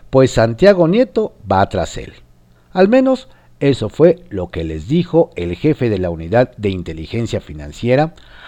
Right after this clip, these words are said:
a un grupo de estudiantes mexicanos con los que se reunió ayer en Londres.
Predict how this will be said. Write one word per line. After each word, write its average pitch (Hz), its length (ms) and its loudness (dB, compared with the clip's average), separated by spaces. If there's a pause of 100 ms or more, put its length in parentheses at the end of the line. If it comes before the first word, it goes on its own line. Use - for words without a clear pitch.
(140)
a 185 160 4
un 233 100 0
grupo 220 320 0
de 160 80 6
estudiantes 147 540 0
mexicanos 123 580 -2
con 104 200 -8
los 92 160 -10
que 101 100 -6
se 90 160 -8
reunió 101 520 -4
ayer 82 360 -4
en 110 180 0
Londres. 180 480 -2